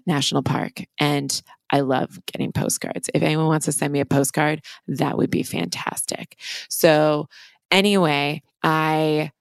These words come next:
decided to go and try to fix my command center with mail files. I now need a, a small charging station. I just charge all my stuff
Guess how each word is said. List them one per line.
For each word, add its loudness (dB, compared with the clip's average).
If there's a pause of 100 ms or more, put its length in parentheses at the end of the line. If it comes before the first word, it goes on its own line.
(160)
decided 2
to 4
go 6 (320)
and -2 (300)
try 2
to 2 (180)
fix 0
my 0
command -2
center 0
with -2 (100)
mail 2
files. 0 (520)
I 4
now 4
need 4
a, 4 (140)
a 0
small 0
charging 0
station. 2 (480)
I 4
just 4
charge 4
all 4
my 2
stuff 0